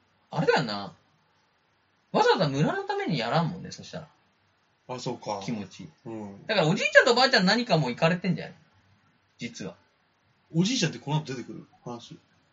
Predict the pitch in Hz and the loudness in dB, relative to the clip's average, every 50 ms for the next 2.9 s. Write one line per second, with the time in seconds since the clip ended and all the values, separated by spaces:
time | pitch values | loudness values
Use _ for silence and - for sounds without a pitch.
0 | _ _ _ _ _ _ _ _ _ - 127 175 185 - 123 98 - 101 110 110 | _ _ _ _ _ _ _ _ _ -4 -2 -2 0 0 -2 -6 -6 -10 -12 -12
1 | 101 123 123 131 123 - - 92 107 104 101 - - - 311 320 226 156 - 139 | -8 -4 -4 -4 -4 -6 -8 -8 -6 -6 -6 -6 -8 -10 -10 -6 -6 -4 -4 -4
2 | 120 117 123 139 233 254 - 156 117 110 107 131 165 202 160 143 147 143 | -8 -8 -6 -4 -4 -4 -4 -4 -6 -6 -4 -4 -4 -4 -2 -4 -4 -4